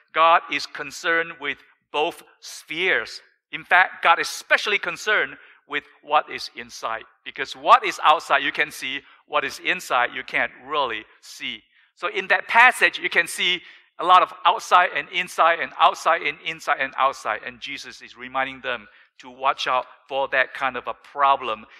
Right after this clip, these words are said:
in a general statement. So using the common practice of giving alms to aid the poor, Jesus said, "Well, you need to give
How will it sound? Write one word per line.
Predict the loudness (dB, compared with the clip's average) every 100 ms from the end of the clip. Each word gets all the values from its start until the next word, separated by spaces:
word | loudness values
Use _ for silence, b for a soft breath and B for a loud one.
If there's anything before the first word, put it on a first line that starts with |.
| B
in | -8 -8
a | -8
general | -2 0 0 -2 -6
statement. | -6 -4 -6 -6 -16 -18 _ _ _ _ -4
So | -2
using | 0 0 2 0
the |
common | 4 6 6 4
practice | 2 2 2 -4 0
of | -2 0
giving | -2 0 4
alms | 6 6 4 -6 -10 b b _
to | -12 -4 2
aid | 2 2
the | -6
poor, | -6 -4 0 2 4 2 0 B
Jesus | -8 -6 -6
said, | 2 2 0 B B B B _
"Well, | 4 4 4
you | 0 -6
need | -6 -8
to | -10
give | -4 -2